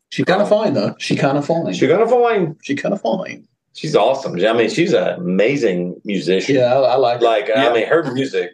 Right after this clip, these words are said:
Speaker 2: is great.
Speaker 3: But she can
Speaker 2: Uh,
Speaker 3: decide to be less
Speaker 2: her
Speaker 3: popular and more artistic
Speaker 2: Yeah.
Speaker 3: and get more li-, expressive
Speaker 2: Oh, God.
Speaker 3: license. But that would be
Speaker 1: Yeah.
Speaker 3: her choice.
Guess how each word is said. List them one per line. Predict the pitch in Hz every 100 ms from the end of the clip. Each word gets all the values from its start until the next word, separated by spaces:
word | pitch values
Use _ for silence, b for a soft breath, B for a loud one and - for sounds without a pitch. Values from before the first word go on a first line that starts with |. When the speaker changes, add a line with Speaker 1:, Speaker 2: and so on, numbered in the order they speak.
| -
Speaker 2:
is | 95 80 87 87
great. | 107 104 104 98
Speaker 3:
But | 143 147
she | 208
can | 202 214
Speaker 2:
Uh, |
Speaker 3:
decide | 180 170 165 180 -
to |
be | 147 156
less | 151
Speaker 2:
her | 160
Speaker 3:
popular | 156 151 135 143 139
and | 127
more | 135 135
artistic | 127 127 147 143 147 151
Speaker 2:
Yeah. | 165
Speaker 3:
and | 160
get | 139 135
more | 131 120 - -
li-, | 131 - 135
expressive | 117 110 113 127
Speaker 2:
Oh, | 113
God. | -
Speaker 3:
license. | - - 101 - 110 -
But | 117 107
that | 131
would | 139
be | 131
Speaker 1:
Yeah. | 123
Speaker 3:
her |
choice. | - 123 107 -